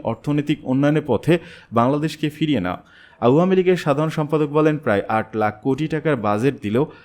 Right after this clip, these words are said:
আওয়ামী লীগের অর্থমন্ত্রীদের ভিক্ষার ঝুলি নিয়ে ছোটাছুটি করার নজির নেই। বিএনপি আজকে বড় বড় কথা বলে,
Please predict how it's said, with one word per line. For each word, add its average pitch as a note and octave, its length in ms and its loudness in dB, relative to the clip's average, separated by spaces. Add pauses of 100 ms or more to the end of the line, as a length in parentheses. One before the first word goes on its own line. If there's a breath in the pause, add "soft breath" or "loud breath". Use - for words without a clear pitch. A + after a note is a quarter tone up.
(120 loud breath)
আওয়ামী D#3+ 360 4
লীগের F3 260 2
অর্থমন্ত্রীদের D#3 800 -2
ভিক্ষার A#2+ 460 -2
ঝুলি C3 280 -2
নিয়ে C#3+ 160 0
ছোটাছুটি C#3 540 -4
করার C#3 280 0
নজির A2+ 380 0
নেই। F2 160 -4 (380 soft breath)
বিএনপি C#3+ 340 2
আজকে E3+ 200 -2
বড় C3+ 260 2
বড় D3+ 180 0
কথা B2+ 320 -2
বলে, F#2 280 0